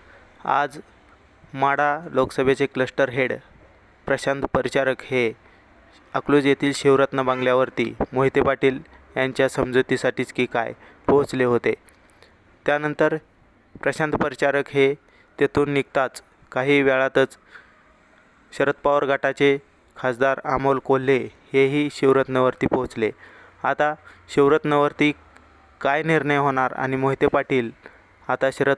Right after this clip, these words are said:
पवार गटाची तुतारी या चिन्हावरती माढा लोकसभा निवडणूक लढवणार का, हे पाहावे लागणार आहे. मागील काही दिवसांपासून माढा लोकसभेसाठी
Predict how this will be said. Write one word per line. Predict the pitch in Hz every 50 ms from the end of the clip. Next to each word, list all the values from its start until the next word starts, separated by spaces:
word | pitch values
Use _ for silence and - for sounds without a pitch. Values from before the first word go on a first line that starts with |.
| -
पवार | - 139 139 139 135
गटाची | 131 127 127 - 131 127 123 - - 135 - _ _ _ - - 131 131 131 - - - -
तुतारी | 135 - - 147 147 139 117 117 - _ _ _ - - -
या | - 131 135 -
चिन्हावरती | - 139 135 135 131 131 135 127 - -
माढा | 131 131 123 120 120 135
लोकसभा | 131 135 131 - - 131 123 127 127
निवडणूक | 127 127 120 123 123 127 123 127 127 127 120 - 127
लढवणार | 120 123 123 131 131 135 135 131 120
का, | - 120 110 107 - - - - - - - _ _ _ - -
हे | - 143 135 127 123 120 - _
पाहावे | - 123 120 120 127 117
लागणार | 117 117 117 110 117 113 113
आहे. | 110 107 110 107 - - - - - - - - _ _ -
मागील | 123 123 123 120 123
काही | 113 - 127 127 123 123
दिवसांपासून | 123 127 120 - 135 127 131 - 127 127 - - 147 135 120 117 - - - - - - _ - -
माढा | 139 131 131 135 143 143
लोकसभेसाठी | 139 135 - - 147 135 135 131 - - 131 - - 139 127 117